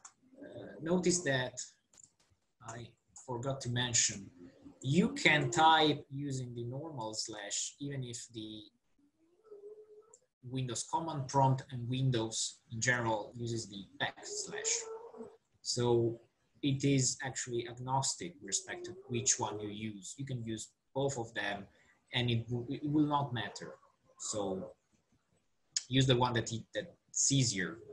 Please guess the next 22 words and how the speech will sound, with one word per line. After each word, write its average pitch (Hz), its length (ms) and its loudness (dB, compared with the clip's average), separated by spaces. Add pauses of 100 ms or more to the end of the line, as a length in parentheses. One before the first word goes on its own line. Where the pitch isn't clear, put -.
(100)
for 107 120 -4
you 98 220 -4
on 90 100 0
your 92 160 -4
keyboard. - 480 -8 (1800)
For 127 160 2
me, 143 160 8
for 127 140 4
example, 120 600 0
it's - 200 -2
easier 117 240 0
to 117 160 -6
use 110 500 -4 (340)
the 101 80 -8
slash, 139 760 2
and 120 120 -2
also 117 420 0
it's - 520 -4 (680)
a 110 40 -10
matter 101 420 -2
of, 95 180 -2 (240)
uh, 87 640 -2